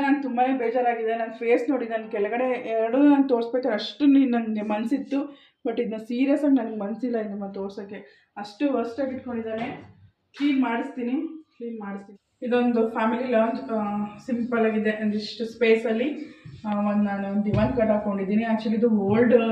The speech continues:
ಹೌಸ್ ಅಲ್ಲಿ ಇದ್ದಿದ್ದು ದಿವಾನ್. ಇದನ್ನ ಯಾರೋ ತಗೊಂಡ್ ಹೋಗ್ತೀನಿ ಅಂತ ಹೇಳಿದ್ದಾರೆ.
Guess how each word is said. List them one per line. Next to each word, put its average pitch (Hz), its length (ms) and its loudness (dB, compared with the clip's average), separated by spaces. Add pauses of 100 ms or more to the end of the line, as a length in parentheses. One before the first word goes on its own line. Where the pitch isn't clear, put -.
(240)
ಹೌಸ್ 214 240 0
ಅಲ್ಲಿ 196 140 0
ಇದ್ದಿದ್ದು 190 420 -2
ದಿವಾನ್. 196 480 -4 (300)
ಇದನ್ನ 214 320 4 (540)
ಯಾರೋ 220 160 0
ತಗೊಂಡ್ 214 320 2
ಹೋಗ್ತೀನಿ 226 280 0
ಅಂತ 208 160 2
ಹೇಳಿದ್ದಾರೆ. 185 640 -2